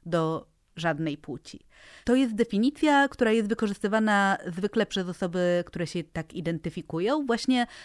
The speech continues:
w sensie, y, tożsamości psychoseksualnej. To jest tożsamość, która, y, została,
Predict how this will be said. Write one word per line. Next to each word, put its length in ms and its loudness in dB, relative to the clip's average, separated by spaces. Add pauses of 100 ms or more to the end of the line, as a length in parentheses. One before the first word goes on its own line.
(160)
w 40 -20
sensie, 760 4 (200)
y, 40 -4
tożsamości 640 -2
psychoseksualnej. 1040 -8 (200)
To 140 6
jest 400 2 (100)
tożsamość, 520 4
która, 640 6
y, 40 -8 (800)
została, 640 4